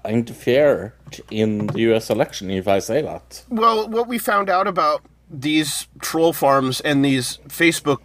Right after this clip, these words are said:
Speaker 2: groups and posts that they were making, um,
Speaker 1: Mm-hmm.
Speaker 2: the ones that were cited in,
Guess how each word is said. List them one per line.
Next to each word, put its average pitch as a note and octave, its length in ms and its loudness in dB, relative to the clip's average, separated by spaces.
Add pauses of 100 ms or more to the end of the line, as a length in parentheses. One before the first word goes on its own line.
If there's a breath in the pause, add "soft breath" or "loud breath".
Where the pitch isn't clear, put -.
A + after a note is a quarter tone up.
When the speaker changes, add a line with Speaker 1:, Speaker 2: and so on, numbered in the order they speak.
(120)
Speaker 2:
groups C#3 420 0
and B2+ 180 0
posts D3 380 0
that D3 140 -4
they C3+ 100 2
were A#2+ 100 2
making, F3 520 0 (720 loud breath)
um, C#3+ 320 4
Speaker 1:
Mm-hmm. A#2+ 100 2
Speaker 2:
the E3 80 2
ones F3+ 320 2
that F#3 140 2
were D3+ 120 -2
cited D3+ 680 0 (160)
in, D#3 460 2